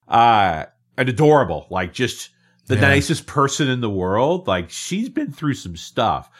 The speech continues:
Speaker 2: It's
Speaker 1: So
Speaker 2: a great
Speaker 1: nominally,
Speaker 2: story.
Speaker 1: she's on the flight, uh, as the, as the, um, the med-, the skilled medical person. By the way, she's now left Saint Jude's and now works for SpaceX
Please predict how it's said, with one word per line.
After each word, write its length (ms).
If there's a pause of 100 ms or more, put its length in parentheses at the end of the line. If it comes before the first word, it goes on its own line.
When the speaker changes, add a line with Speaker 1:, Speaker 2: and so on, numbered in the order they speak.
(100)
Speaker 2:
It's 220
Speaker 1:
So 100
Speaker 2:
a 40
great 80
Speaker 1:
nominally, 400
Speaker 2:
story. 80
Speaker 1:
she's 200
on 200
the 100
flight, 500 (140)
uh, 320
as 300
the, 400
as 280
the, 380
um, 380 (540)
the 80
med-, 280
the 80
skilled 300
medical 260
person. 260
By 140
the 80
way, 120
she's 300
now 160
left 220
Saint 200
Jude's 200
and 140
now 120
works 240
for 100
SpaceX 640